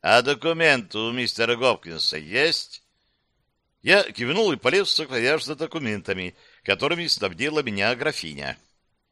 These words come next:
Неожиданно русский шагнул ко мне и крепко схватил меня за руку. "А может быть, вы не Эндрю Гопкинс, а бывший император Франции Наполеон Третий?" Я вздрогнул.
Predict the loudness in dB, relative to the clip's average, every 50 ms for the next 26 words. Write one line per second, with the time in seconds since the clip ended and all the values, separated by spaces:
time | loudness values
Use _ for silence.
0 | _ _ _ -4 0 2 4 4 2 2 0 0 0 0 0 -2 -2 -2 -4 -2
1 | 0 0 0 2 2 0 0 0 0 -2 -2 -4 -4 -6 -4 -2 -2 -2 -2 -2
2 | -4 -6 -4 -4 -4 -2 0 -2 -2 -2 _ _ _ _ _ _ _ _ _ -4
3 | -4 -2 0 0 0 0 0 0 0 0 0 0 0 -2 -2 -2 -4 -2 -2 -2
4 | -2 0 4 6 6 6 6 2 -2 -10 -18 -20 -20 _ _ _ _ _ _ _
5 | _ _ _ _ _ _ _ _ _ _ _ -2 2 4 4 4 6 6 6 6
6 | 6 4 4 2 -2 -2 -2 -4 -2 -2 -2 0 0 -2 -2 0 0 2 2 2
7 | 2 0 0 0 0 0 2 0 0 0 -4 -16 -2 2 2 2 2 2 _ _
8 | _ _ _ _ _ _ _ 2 2 4 4 2 0 0 0 -2 -2 -4 -4 -2
9 | 0 2 4 4 4 2 0 -4 -6 -6 -6 -2 0 0 0 0 -2 -6 -8 -6
10 | -4 -4 -2 -2 0 0 0 0 -2 -2 -4 -4 -2 -2 -4 -4 -4 -6 -8 -8
11 | -10 -14 _ _ _ _ _ _ _ _ _ _ _ _ _ _ _ _ _ -2
12 | 0 2 2 2 0 0 0 0 0 0 -2 -6 -10 -10 -14